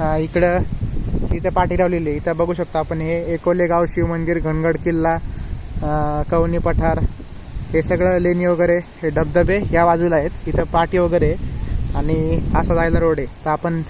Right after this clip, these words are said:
इकडून जाऊ आता. किल्ला तर दिसत नाही, कारण इकडे जर पाहिलं तुम्ही, तर ही पूर्ण डोंगर रांग आहे अशी, आणि ह्याच्या बॅक साईडला इकडं पूर्ण आत्ता धुकं आहे. So, पूर्ण धुक्यामध्ये घनगड ही.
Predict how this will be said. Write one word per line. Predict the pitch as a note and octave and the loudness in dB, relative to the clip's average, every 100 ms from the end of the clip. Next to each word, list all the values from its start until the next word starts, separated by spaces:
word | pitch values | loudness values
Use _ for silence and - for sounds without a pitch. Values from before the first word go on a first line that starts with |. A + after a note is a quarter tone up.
| - | -8
इकडून | D#3 E3 E3 | -4 -2 0
जाऊ | D#3+ D#3 | 2 2
आता. | D3 D#3+ - - - - - - - - | 2 0 -4 -4 -4 0 0 2 2 2
किल्ला | D#3+ F3 F3+ | 2 2 2
तर | F3 F#3 G3 G3 - - - - | 2 2 2 0 -4 -2 0 0
दिसत | - F#3+ - | 2 2 2
नाही, | F#3+ | 2
कारण | F3 D#3+ D#3+ | 2 2 0
इकडे | F#3 F#3 | 0 0
जर | F3 F3+ | 2 2
पाहिलं | G3 G3+ F3+ | 2 0 0
तुम्ही, | E3 G#3+ | 0 0
तर | - - D#3 D#3 B2+ | 0 0 2 2 2
ही | |
पूर्ण | F3+ F3+ F#3 F#3+ | 0 -2 0 2
डोंगर | F#3 F#3 | 2 2
रांग | F3+ F3+ | 2 2
आहे | E3 | 0
अशी, | D3 C#3+ E3 A3 - - - C3+ | 0 -2 -2 -2 0 0 0 0
आणि | D#3+ D#3+ | 0 0
ह्याच्या | E3+ G3 | 2 2
बॅक | F#3 G3 F#3+ | 2 0 2
साईडला | G#3 G3 G3 G#3+ | 2 2 4 2
इकडं | G#3 F#3+ G3 B3+ - - - - | 2 2 2 0 -8 -14 -8 -2
पूर्ण | F#3 | 0
आत्ता | G3 F#3 G3 | 0 0 -2
धुकं | D#3 E3+ | 0 0
आहे. | D3+ E3+ | 0 -2
So, | |
पूर्ण | D#3+ F3+ F#3+ E3+ | -2 -2 0 0
धुक्यामध्ये | D#3+ F#3 F#3 F#3 | 0 0 2 0
घनगड | C#3+ C#3 C#3 | 0 -2 -2
ही. | - D3+ | -4 -6